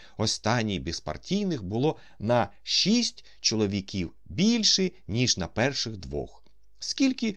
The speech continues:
службовців було на кожній станції, і який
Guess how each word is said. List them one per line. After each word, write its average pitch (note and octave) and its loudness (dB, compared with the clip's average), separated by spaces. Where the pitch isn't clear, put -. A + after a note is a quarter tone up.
службовців C3 2
було G2+ 2
на F2+ 0
кожній E2 -2
станції, G#3+ -2
і B3+ 2
який A2+ 2